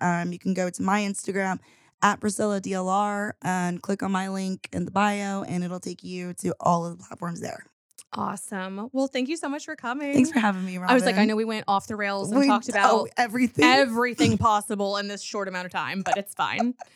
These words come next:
Speaker 1: <laughs> That's it.
Speaker 2: Um, yeah,
Speaker 1: Sounds like
Speaker 2: and
Speaker 1: us.
Speaker 2: <laughs> literally. I was like, "It's a
Speaker 1: <laughs>
Speaker 2: j-, just trend now."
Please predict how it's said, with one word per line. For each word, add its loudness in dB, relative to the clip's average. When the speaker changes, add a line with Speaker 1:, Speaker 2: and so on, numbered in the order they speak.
Speaker 1:
<laughs> -8
That's 4
it. 4
Speaker 2:
Um, -2
yeah, 2
Speaker 1:
Sounds 6
like 4
Speaker 2:
and 0
Speaker 1:
us. -2
Speaker 2:
<laughs> -2
literally. 0
I 4
was 4
like, -4
"It's 0
a -2
Speaker 1:
<laughs> -6
Speaker 2:
j-, -18
just -6
trend -4
now." 2